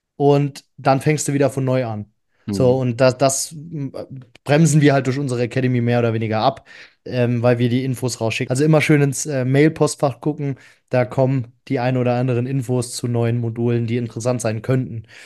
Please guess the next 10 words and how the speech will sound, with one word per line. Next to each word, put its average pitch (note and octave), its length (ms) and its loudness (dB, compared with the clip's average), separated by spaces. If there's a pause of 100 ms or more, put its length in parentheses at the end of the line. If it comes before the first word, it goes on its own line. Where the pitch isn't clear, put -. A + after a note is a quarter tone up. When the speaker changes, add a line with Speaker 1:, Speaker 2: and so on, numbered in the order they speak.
(760)
Speaker 1:
Ja, D#3+ 380 6
ähm, D#3+ 220 6
jetzt E3 180 4
ist G#3 140 -2
die F#3+ 40 -2
Kidsretter-Saison, G3 840 2
äh, D#3 160 4
vorbei, D3+ 500 0
ist G3 200 -2
beendet. G#3+ 760 2